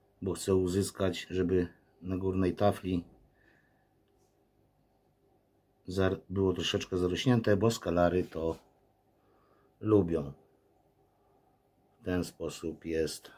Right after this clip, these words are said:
ten korzeń zrobiony, może tak, o. On jeszcze tu mi u góry troszeczkę pili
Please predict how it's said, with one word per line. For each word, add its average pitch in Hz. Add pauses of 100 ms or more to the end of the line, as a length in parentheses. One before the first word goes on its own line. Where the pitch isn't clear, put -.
(140)
ten 80
korzeń 80 (1300)
zrobiony, 92
może 92
tak, -
o. 143 (1700)
On 110
jeszcze 107
tu 104
mi 104
u 98
góry 110
troszeczkę -
pili 107